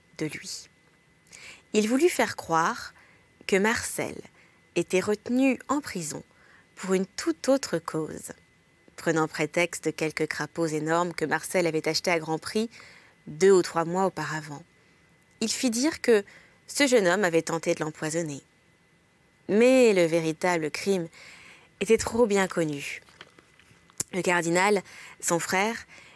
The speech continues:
lui fit demander dans, quand est-ce qu'il songerait à laver dans le sang des coupables l'affront qu'on avait osé faire à leur famille.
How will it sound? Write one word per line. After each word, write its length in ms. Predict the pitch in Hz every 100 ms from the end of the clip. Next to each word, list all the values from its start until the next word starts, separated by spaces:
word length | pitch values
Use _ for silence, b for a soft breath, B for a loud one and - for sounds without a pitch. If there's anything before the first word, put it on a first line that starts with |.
| B
lui 140 | 214
fit 140 | 240 311
demander 460 | 247 214 214 262
dans, 140 | 208 185 - _ _ -
quand 160 | 214
est-ce 200 | 247 240
qu'il 180 | - 180
songerait 520 | - 175 170 185 214 - B B B -
à 100 | 196
laver 260 | 220 247
dans 160 | 208 180
le 160 | 170
sang 380 | 165 - 233 233
des 140 | 170 160
coupables 640 | - 190 - 214 175 160 - B B -
l'affront 520 | 175 180 - 226 226
qu'on 160 | 170
avait 200 | 165 165
osé 320 | 170 165 190 196 b b b _
faire 640 | - 240 202 - - - _ -
à 120 | 151
leur 160 | 156
famille. 520 | - 160 - - -